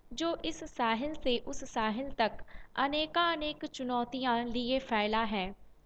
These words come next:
और जो अपनी सारी बदलती मुद्राओं के बावजूद सब जगह एक सा गहरा, खारा और तूफानी है।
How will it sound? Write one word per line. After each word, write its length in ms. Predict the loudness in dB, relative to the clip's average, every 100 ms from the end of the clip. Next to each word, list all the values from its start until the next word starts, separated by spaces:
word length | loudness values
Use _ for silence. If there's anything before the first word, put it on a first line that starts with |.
| 2
और 200 | 2 2
जो 180 | 0 0
अपनी 420 | 0 0 -2 -4
सारी 480 | 0 0 0 -2 -8 -14 -20 -14 4
बदलती 560 | 4 6 2 0 -2
मुद्राओं 580 | 2 0 2 4 6 4
के 380 | 2 4 4 2 -6
बावजूद 680 | 2 4 6 2 0 -2 -2 -8 -16 -20 -6 2
सब 240 | 2 2
जगह 440 | 2 4 4 0 0
एक 280 | 0 0 0
सा 220 | -2 0 2
गहरा, 540 | 2 2 2 2 0 -6 -14 -4
खारा 360 | 2 4 4
और 300 | 4 4 4 2
तूफानी 560 | -2 -4 -2 -2 0 0
है। 280 | 0 -2